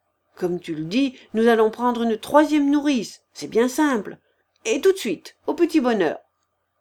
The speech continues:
Il s'était brusquement arrêté devant André, qui, inquiète de cette grande ombre, se mit à crier. Peut-être ne la voyait-il pas, dans le flot de sang dont la colère l'aveuglait,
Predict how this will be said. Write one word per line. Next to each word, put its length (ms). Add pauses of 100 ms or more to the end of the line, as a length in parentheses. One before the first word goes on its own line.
(1040)
Il 80
s'était 300
brusquement 580
arrêté 400
devant 240
André, 560 (440)
qui, 280 (320)
inquiète 600
de 160
cette 360
grande 440
ombre, 500 (200)
se 160
mit 220
à 80
crier. 500 (580)
Peut-être 460
ne 120
la 120
voyait-il 520
pas, 320 (320)
dans 180
le 120
flot 340
de 140
sang 300
dont 120
la 120
colère 340
l'aveuglait, 680